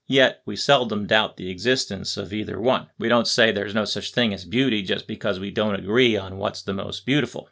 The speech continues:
So in asking the question, "What is the most good you can do in this world before you die?"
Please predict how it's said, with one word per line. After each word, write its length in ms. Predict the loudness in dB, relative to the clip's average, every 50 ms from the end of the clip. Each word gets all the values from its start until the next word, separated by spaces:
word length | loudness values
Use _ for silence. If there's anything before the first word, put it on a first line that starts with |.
| _ _ _ _
So 220 | -4 0 2 2
in 60 | 4
asking 300 | 4 2 2 2 0 0
the 60 | 0 0
question, 520 | 4 4 4 4 4 2 -4 -6 -6 -8 _ -4
"What 300 | 0 2 2 2 0 -2
is 240 | -2 0 0 0 0
the 80 | 2 4
most 420 | 4 6 6 4 4 0 -4 -2
good 380 | 2 4 4 6 4 4 2 -2
you 340 | -6 -6 -4 -2 0 0 0
can 220 | 0 0 0 0
do 320 | 0 -2 -2 -2 -2 -2
in 140 | 0 0 2
this 240 | 2 0 0 -2 -4
world 240 | -4 -4 -4 -4 -4
before 340 | -4 -6 -4 -4 -2 -2 -2
you 220 | -2 -4 -4 -2
die?" 400 | -2 0 0 0 0 -2 -4 -8